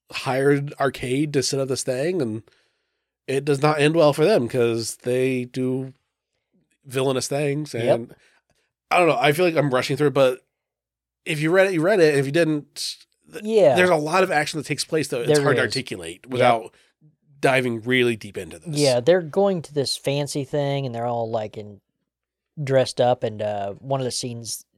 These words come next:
Speaker 2: she, there's someone screaming for help down an alley, and someone's getting beat up, mugged by
Speaker 1: And she muscle, and
Speaker 2: five of 'em.
Speaker 1: muscle, muscle memory and beats the living
Speaker 2: Yep.
Speaker 1: snot out of all of them and saves the person.
Speaker 2: Yep. And then she calls nine one one like it was nothing. <laughs>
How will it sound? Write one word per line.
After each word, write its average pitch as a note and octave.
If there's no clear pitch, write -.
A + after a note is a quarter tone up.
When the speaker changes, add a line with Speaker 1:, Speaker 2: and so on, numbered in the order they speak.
Speaker 2:
she, B2
there's B2
someone B2+
screaming C3
for A2+
help C3
down A#2+
an A2+
alley, C3
and C3+
someone's B2+
getting B2
beat B2
up, A#2
mugged B2
by -
Speaker 1:
And C3
she D#3
muscle, D3+
and D#3
Speaker 2:
five C3
of C3+
'em. C3+
Speaker 1:
muscle, C#3
muscle D3
memory D#3+
and A2
beats D#3
the A2+
living B2
Speaker 2:
Yep. D3+
Speaker 1:
snot D3
out B2
of A#2
all G#2+
of G#2+
them A2+
and A2+
saves C#3+
the A#2+
person. G#2+
Speaker 2:
Yep. D3+
And C#3
then D#3
she -
calls F3
nine E3+
one E3+
one C#3+
like A#2
it B2+
was A#2+
nothing. A#2+
<laughs> -